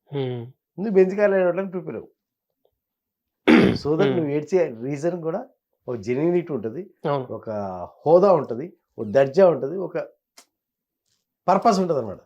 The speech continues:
Speaker 1: హ్మ్.
Speaker 2: అంటే చేతయ్యే ఏడుస్తున్న సి-, సిచ్యువేషన్ అది.
Speaker 1: అవును.
Speaker 2: ఇక్కడ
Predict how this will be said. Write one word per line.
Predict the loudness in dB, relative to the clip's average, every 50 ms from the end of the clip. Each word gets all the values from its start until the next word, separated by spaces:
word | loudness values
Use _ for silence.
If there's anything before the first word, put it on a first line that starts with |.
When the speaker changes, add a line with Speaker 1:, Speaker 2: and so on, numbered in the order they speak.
| _ _ -8
Speaker 1:
హ్మ్. | -6 -6 -4 -4 -6 -8 -12 _ _ _ _ _ _ _ _ _ -14 -14 -14 -14 _ -6
Speaker 2:
అంటే | -4 -4 -4 -4 -8 -6 0
చేతయ్యే | 2 2 4 4 2 4 4 4 4 6 8 8
ఏడుస్తున్న | 6 6 6 2 0 -2 -2 -2
సి-, | -2 -2 0 0 0 0
సిచ్యువేషన్ | 0 -2 -8 -6 -4 -4 -2 -2 -2 -4
అది. | -4 -8 -14 _ _ _ -4 -2
Speaker 1:
అవును. | 0 0 0 -2 -8 -12 _ _ _ _ _ _ _ -8
Speaker 2:
ఇక్కడ | -6 -6 2 4 6